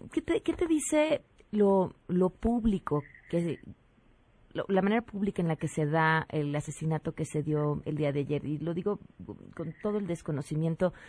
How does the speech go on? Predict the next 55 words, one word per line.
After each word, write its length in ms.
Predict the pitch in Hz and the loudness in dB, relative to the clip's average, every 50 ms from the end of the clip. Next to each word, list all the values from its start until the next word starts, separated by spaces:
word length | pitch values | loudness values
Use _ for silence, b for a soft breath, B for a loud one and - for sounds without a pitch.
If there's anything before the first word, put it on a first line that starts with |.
| b b b b | b b b b
de 260 | - 170 160 156 165 | 6 8 10 10 10
esa 220 | 196 196 - 220 185 | 8 8 6 4 2
forma 580 | - - 185 180 175 175 180 170 165 165 160 | 4 6 6 6 6 6 6 6 8 6 6
de 80 | 156 165 | 6 4
actuar 400 | 160 - - - 190 185 196 185 | 0 0 4 8 8 8 8 8
de 80 | 165 170 | 4 0
estos 260 | 156 - - 156 147 | -2 -2 -4 0 2
grupos 360 | 151 165 170 160 160 160 139 | 4 4 4 4 2 0 2
delincuenciales, 880 | 160 147 147 147 139 131 156 151 156 - - 190 180 185 180 180 - - | 2 2 2 0 0 -2 -2 -2 -2 0 0 0 0 2 0 -2 -4 0
pero, 320 | - 175 165 170 165 151 B B B B B B B B - | 2 4 6 6 4 4 B B B B B B B B -2
eh, 160 | - 185 180 160 147 | 0 0 0 2 2
me 140 | 180 190 | 2 2
parece 340 | 190 - 202 202 214 202 - | 4 4 4 4 4 2 0
que 120 | - - 196 | 0 2 4
la 240 | 175 170 165 160 | 6 6 6 6
experiencia 720 | 160 156 - - _ 175 160 175 196 196 185 185 - 208 180 | 4 2 0 0 _ 4 4 6 4 2 2 2 0 -2 0
podría 340 | - 165 156 170 170 185 180 | 0 0 0 0 0 0 0
ya 160 | 185 196 185 | 2 0 0
darnos 400 | 180 180 180 180 185 190 185 - | 0 0 -2 -2 -4 -4 -4 -4
una, 360 | 185 180 180 180 180 175 - | -4 -2 -2 -2 -2 -4 -4
una 200 | - 185 190 196 | -4 -4 -4 -4
pista 380 | 190 - 214 196 - - 208 190 | -4 -6 -6 -6 -4 -2 -2 -2
de 100 | 175 170 | -2 -2
qué 140 | - 233 | -4 -6
pasa 300 | - - 247 240 - 254 | -4 -4 -6 -4 -4 -6
cuando 220 | 240 - 190 175 180 | -6 -4 -4 -2 -2
un 100 | 226 285 | -4 -6
asesinato 440 | 254 247 - - 170 170 170 - 180 | -8 -8 -6 -4 -4 -4 -4 -4 -8
así 240 | 170 - - 196 | -8 -6 -8 -10
se 140 | - - 208 | -8 -8 -8
comete 420 | - 180 175 190 190 - - - - | -6 -4 -4 -4 -4 -6 -6 -4 -4
en 80 | 175 | -4
la 80 | 175 175 | -4 -4
forma 220 | - 196 185 196 | -4 -4 -4 -2
en 60 | 190 | -2
la 80 | 185 170 | -2 -4
que 100 | - 170 | -4 -6
se 140 | - - 170 | -6 -2 -2
hizo, 260 | 165 170 156 - 185 | -2 -2 -2 -2 0
en 80 | 185 180 | 2 2
la 160 | 185 185 185 | 4 4 4
hora 140 | 185 185 190 | 4 2 0
en 80 | 180 175 | -2 -4
la 60 | 170 | -6
que 120 | - 160 | -8 -10
se 140 | - - 165 | -8 -4 -4
hizo, 200 | 160 156 - 175 | -4 -4 -4 -4
en 100 | 165 175 | -2 0
el 60 | 175 | 0
lugar 280 | 175 160 156 170 165 165 | 0 0 0 0 0 0
en 80 | 165 | -2
el 120 | 165 - - | -6 -6 -6
que 140 | - 165 147 | -8 -10 -10
se 140 | - 160 | -8 -10
hizo, 240 | 143 131 - - - | -10 -10 -10 -14 -20